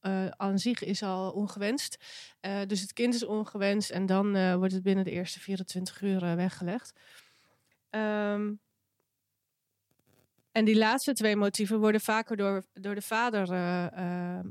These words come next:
zijn vaak motieven van de, van de vader. Eh, en daarbij is het eerste de onbedoelde filicide. En daar gaat het over uit de hand gelopen kindermishandeling. Hè, dus dan, eh, is het niet met opzet het vooraf het doel of het plan om het kind om het leven te brengen. Maar dan zijn de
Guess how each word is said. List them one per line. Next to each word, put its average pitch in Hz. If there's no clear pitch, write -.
zijn 196
vaak 190
motieven 202
van 190
de, 185
van 208
de 190
vader. 208
Eh, 208
en 214
daarbij 208
is 214
het -
eerste 214
de 208
onbedoelde 214
filicide. 202
En 196
daar 202
gaat 214
het 214
over 202
uit 208
de 202
hand 202
gelopen 208
kindermishandeling. 175
Hè, 220
dus 214
dan, 202
eh, 190
is 196
het 202
niet 214
met 208
opzet 202
het 185
vooraf 208
het 196
doel 220
of -
het 196
plan 196
om 196
het 190
kind 208
om 202
het 196
leven 202
te 214
brengen. 202
Maar 196
dan 185
zijn 196
de 190